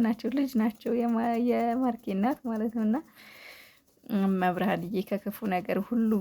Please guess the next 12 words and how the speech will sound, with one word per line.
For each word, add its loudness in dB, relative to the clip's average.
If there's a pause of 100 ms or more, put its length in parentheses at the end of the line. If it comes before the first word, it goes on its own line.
(120)
ትጠብቅልህ። -4 (2750)
እንግዲህ 8
እናቴ 8
ተሳካ -2
ብሎ 4 (100)
ፖስት 2
አድርጓል። 4 (180)
<laughs> 4 (340)
ምን 6
ይመስላችኋል? 6
ምን፣ 4
እኔ 6